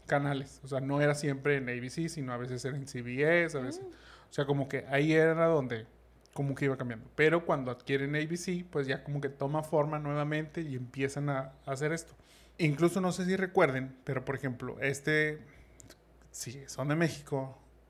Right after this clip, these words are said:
Speaker 1: igual en Azteca siete, pues ellos tenían el convenio directo con Disney de,
Speaker 2: Ujú.
Speaker 1: de la transmisión. Entonces, dentro de las películas que había en este, en este bloque,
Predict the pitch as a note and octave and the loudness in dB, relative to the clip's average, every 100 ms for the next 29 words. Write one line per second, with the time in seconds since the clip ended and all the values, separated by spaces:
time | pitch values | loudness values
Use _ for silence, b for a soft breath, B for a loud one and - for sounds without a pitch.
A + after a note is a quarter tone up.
0 | _ - C#3 B2 B2 A#2 - - B2+ A2+ | _ -10 -6 -2 -4 -6 -16 -10 -10 -10
1 | - B2 C#3 D#3+ C#3+ D3 C#3+ - B2 A#2+ | -10 -6 0 0 0 -2 -2 -4 -6 -4
2 | C#3+ C3 B2+ C3 B2+ C#3+ B2 B2 B2+ B2+ | -4 -2 -2 -4 -4 -4 -4 -4 -2 -2
3 | A#2+ C3 D3 D3+ C#3+ C3+ C3+ D3 E4 F#4 | -4 -6 -4 -2 -2 -2 -2 0 0 0
4 | G#4+ B2+ A#2 A2+ A#2+ A#2+ A2+ C3+ C#3+ G3 | -4 -6 -6 -10 -12 -12 -6 -6 -4 -6
5 | G3+ - B B B B B - D3 D3 | -6 -18 B B B B B 0 2 4
6 | D3 D3 C#3+ D3 C#3 D#3 F3+ F3+ D3+ C#3 | 4 2 2 0 0 0 -2 0 2 2
7 | C3+ C#3+ D3+ D3 C#3 C#3+ - D#3 - C#3 | 4 6 4 4 -2 -2 -4 -4 -4 -4
8 | C3 D3+ D3 D#3+ D3+ C3 | -2 0 4 4 2 -2